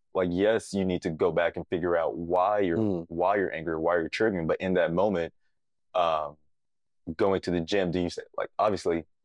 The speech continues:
Speaker 1: like, let's say they're gonna go do a big deadlift or something.
Speaker 2: Uh-huh.
Speaker 1: It was already planned before
Speaker 2: Yeah.
Speaker 1: something made them angry, whatever the case. Do you recommend that they, oh, calm down, relax
Speaker 2: Mm.
Speaker 1: completely before you go in? Or go in, use that anger?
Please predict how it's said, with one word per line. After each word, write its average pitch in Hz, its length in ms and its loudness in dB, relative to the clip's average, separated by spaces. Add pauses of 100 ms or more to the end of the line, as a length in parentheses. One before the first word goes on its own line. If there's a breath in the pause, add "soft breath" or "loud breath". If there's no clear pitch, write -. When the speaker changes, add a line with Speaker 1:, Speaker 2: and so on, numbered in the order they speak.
(140)
Speaker 1:
like, 85 180 -2
let's 98 180 -2
say 101 100 2
they're 92 180 2
gonna 98 200 2
go 87 120 2
do 87 160 0
a 85 40 0
big 80 240 -4
deadlift - 400 -6
or - 60 -20
something. 120 240 -4
Speaker 2:
Uh-huh. 107 120 0
Speaker 1:
It 104 40 -2
was 92 100 -4
already 107 240 2
planned 98 380 -4
before 92 220 -2
Speaker 2:
Yeah. - 60 2
Speaker 1:
something 95 360 -2
made 90 200 0
them 87 120 -4
angry, 82 300 -6
whatever 78 260 -4
the - 80 -20
case. 98 360 0 (460 loud breath)
Do - 80 -4
you 117 60 2
recommend 104 380 0
that 85 100 -4
they, 90 100 -4 (100)
oh, 113 280 0
calm 104 340 0
down, 87 280 0
relax 90 380 2
Speaker 2:
Mm. 101 120 0
Speaker 1:
completely 98 440 -2
before 101 440 0
you 98 120 0
go 87 280 4
in? 107 300 0 (1040)
Or 107 160 2
go 107 280 2
in, 98 300 -2
use 92 240 0
that 82 180 0
anger? 82 380 -6